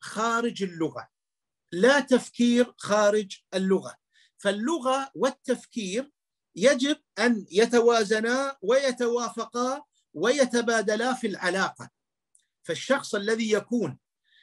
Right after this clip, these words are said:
مخزونه اللغوي محدودا يكون تفكيره بالمثل محدود،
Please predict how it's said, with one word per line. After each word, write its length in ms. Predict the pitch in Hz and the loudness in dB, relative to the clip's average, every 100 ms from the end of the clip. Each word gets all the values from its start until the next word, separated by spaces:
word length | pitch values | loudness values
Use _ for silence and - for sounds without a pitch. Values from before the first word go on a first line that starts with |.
| _ | _
مخزونه 760 | 151 170 143 143 240 247 220 190 | -4 -4 -2 0 2 4 4 4
اللغوي 680 | 190 170 151 160 170 175 - _ _ _ _ _ | 2 2 2 2 2 0 -4 _ _ _ _ _
محدودا 800 | 165 165 - 165 233 165 170 233 240 _ _ _ | -4 -4 -4 -2 0 0 0 -2 -6 _ _ _
يكون 500 | 156 190 190 269 254 | 2 2 2 0 0
تفكيره 920 | 196 208 - - 240 247 226 226 254 269 _ _ _ _ _ - | 2 -4 -4 -2 0 2 2 2 0 -4 _ _ _ _ _ -4
بالمثل 540 | 180 185 190 185 101 - _ - | -2 0 -2 -4 -14 -20 _ -10
محدود، 500 | 156 - 143 127 | -8 -6 -8 -8